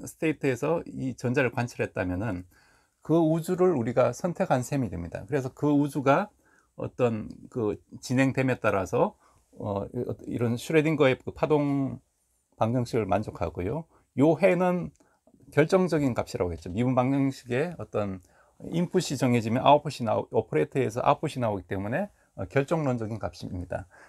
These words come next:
그래서 파 엑스 티는 이미 이 순간에 이제 정해져 버리기 때문에 그게 이제 시간에 대해서, 어, 디벨롭하면서 이런 그 형태의 어떤 그 입자의 그 파동, 입자의 어떤 간섭 무늬가 나타나게 됩니다.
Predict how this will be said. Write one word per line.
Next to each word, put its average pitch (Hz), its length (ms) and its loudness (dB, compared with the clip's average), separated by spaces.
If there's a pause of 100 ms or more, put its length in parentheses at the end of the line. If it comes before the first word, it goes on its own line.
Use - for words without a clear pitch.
(120)
그래서 139 160 -6
파 185 160 8
엑스 190 240 4
티는 180 400 0 (480)
이미 151 260 0
이 175 100 -2
순간에 170 360 0
이제 104 140 -4
정해져 135 400 0
버리기 101 400 -2
때문에 98 460 -4 (420)
그게 127 260 2
이제 117 280 2 (280)
시간에 151 360 0
대해서, 113 520 -2 (300)
어, 98 240 -8 (680)
디벨롭하면서 117 920 2
이런 104 340 -2
그 90 360 -10 (580)
형태의 120 360 -6
어떤 95 360 -6
그 95 260 -8 (100)
입자의 156 460 4
그 95 200 -12
파동, 113 460 -2 (280)
입자의 151 440 0
어떤 98 220 -6
간섭 113 240 -2
무늬가 98 240 -4
나타나게 90 440 -6
됩니다. 90 400 -12